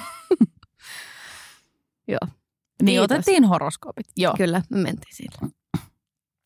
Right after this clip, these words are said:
Speaker 1: Kiitos vielä kerran. Ja tämän viikon top kolme on siis teidän vuosihoroskoopit.
Speaker 2: Bon appetit!
Speaker 1: Jette Ruulika Frukkosten. <laughs>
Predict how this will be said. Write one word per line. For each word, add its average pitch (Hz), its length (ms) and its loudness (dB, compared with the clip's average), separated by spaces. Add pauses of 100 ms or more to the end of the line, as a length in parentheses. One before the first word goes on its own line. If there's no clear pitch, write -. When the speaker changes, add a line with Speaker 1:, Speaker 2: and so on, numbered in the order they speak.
(140)
Speaker 1:
Kiitos 233 360 0
vielä - 220 -2
kerran. 214 440 0
Ja 196 100 0
tämän 220 320 2
viikon 180 340 0
top 240 220 0
kolme 170 420 2 (140)
on - 220 -4
siis - 300 -4
teidän 185 360 0 (220)
vuosihoroskoopit. - 880 0 (600)
Speaker 2:
Bon 208 240 6
appetit! 339 720 2 (1800)
Speaker 1:
Jette 226 720 -2 (640)
Ruulika 202 640 0 (720)
Frukkosten. 233 680 0
<laughs> - 40 -12